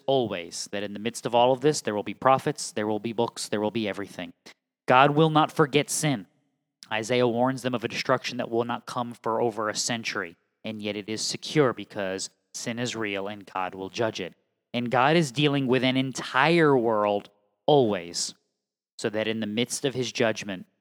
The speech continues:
he can preserve his people. In the midst of his preserving his people, he can bring forth judgment.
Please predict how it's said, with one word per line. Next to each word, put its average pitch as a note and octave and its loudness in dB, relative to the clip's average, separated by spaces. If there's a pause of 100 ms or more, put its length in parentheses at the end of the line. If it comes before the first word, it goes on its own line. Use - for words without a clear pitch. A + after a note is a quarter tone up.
(500)
he A#2+ -6
can G#2+ -12
preserve G#2 -4
his G2+ -8
people. A2+ -8 (500)
In A2+ -6
the G#2+ -8
midst A#2 -6
of B2 -6
his A2 -8
preserving G#2 -8
his G2+ -12
people, D3 -8 (280)
he A#2+ -8
can A2 -12
bring G#2 -6
forth G2+ -8
judgment. A2 -4